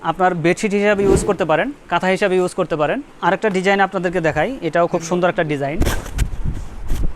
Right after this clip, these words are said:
প্রিমিয়াম একটা ডিজাইন। আপনারা যদি আপনাদের পছন্দের কোনো মানুষকে যদি গিফট করতে চান, তাহলে আপনার জন্য এটা হবে সবথেকে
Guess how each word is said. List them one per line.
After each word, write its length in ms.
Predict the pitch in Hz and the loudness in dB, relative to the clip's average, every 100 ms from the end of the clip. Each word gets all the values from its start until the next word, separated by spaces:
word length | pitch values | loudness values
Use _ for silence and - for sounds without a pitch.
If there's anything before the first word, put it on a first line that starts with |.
| - - - - - - - - - - - - - - - - - | -6 -16 -18 -20 -20 -20 -20 -20 -20 -20 -20 -20 -20 -20 -20 -16 -6
প্রিমিয়াম 280 | 175 180 175 | -2 0 0
একটা 180 | 170 | -2
ডিজাইন। 380 | 147 139 143 226 277 - - 180 | -4 -4 -4 -6 -12 -20 -12 -8
আপনারা 260 | 156 208 | -2 2
যদি 320 | 208 208 202 254 - | 2 2 2 0 -4
আপনাদের 420 | 165 185 196 202 - - - - | -4 0 0 0 -4 -14 -16 -4
পছন্দের 360 | 180 214 214 | -2 0 0
কোনো 160 | 214 208 | 0 0
মানুষকে 400 | 196 196 - 202 | 0 0 -2 -2
যদি 200 | 190 180 | 0 -2
গিফট 200 | 170 170 | -2 -2
করতে 240 | 196 180 | -2 -2
চান, 220 | 165 165 190 | -2 -4 -2
তাহলে 260 | 156 165 | -2 0
আপনার 220 | 165 175 | -2 -4
জন্য 200 | 160 175 | -4 -2
এটা 200 | 165 160 | -2 -2
হবে 300 | 165 160 170 - - - - | -2 0 0 -2 -14 -16 -6
সবথেকে 540 | 170 - 170 180 175 | -6 -4 -4 0 -2